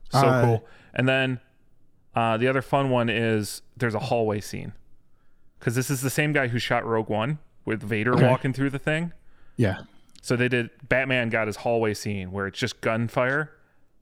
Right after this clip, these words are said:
Speaker 2: Mm-hmm.
Speaker 1: And, like, he's up, he's moving around. And, like, that was, like, the moment of, like, Batman becoming the guy who can move in the shadows.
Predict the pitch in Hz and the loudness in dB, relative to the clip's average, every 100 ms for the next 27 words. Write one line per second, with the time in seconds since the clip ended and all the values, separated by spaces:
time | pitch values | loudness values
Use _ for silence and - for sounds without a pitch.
0 | _ _ _ - 165 165 - 131 120 110 | _ _ _ 6 6 4 0 0 2 2
1 | 101 117 107 117 - 123 120 139 117 117 | 0 -2 -2 -2 -2 -4 0 0 2 2
2 | 117 113 113 117 110 127 135 131 131 120 | 2 0 0 0 0 0 0 0 -2 0
3 | 123 120 120 110 104 92 107 113 120 117 | 0 2 0 0 -4 -2 -4 0 -2 -2
4 | 113 120 113 107 104 107 110 117 104 107 | -2 -2 0 0 -2 0 0 0 0 0
5 | 107 110 107 - 98 104 117 143 147 - | 0 -2 -4 -4 -4 -2 -2 -2 -4 -16